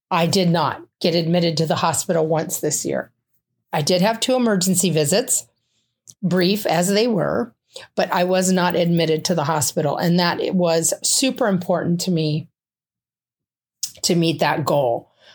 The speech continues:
I followed up with all of my doctors. I have continued doing all the things I'm supposed to be doing. And I'm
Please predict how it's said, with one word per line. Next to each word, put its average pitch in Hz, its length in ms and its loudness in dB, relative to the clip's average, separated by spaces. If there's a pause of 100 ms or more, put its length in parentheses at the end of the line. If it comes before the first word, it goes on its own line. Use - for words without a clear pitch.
(180)
I 160 300 0
followed 170 400 0
up 175 160 0
with 165 120 0
all 156 180 2
of 160 80 -2
my 151 160 0
doctors. 190 580 0
I 151 180 0
have 147 200 0
continued 180 600 0
doing 170 260 0
all 156 140 0
the 160 120 -2
things 170 300 0
I'm 156 160 0
supposed 185 480 0
to 220 60 0
be 190 160 2
doing. 175 480 2 (360)
And 147 680 0 (260)
I'm 147 680 -2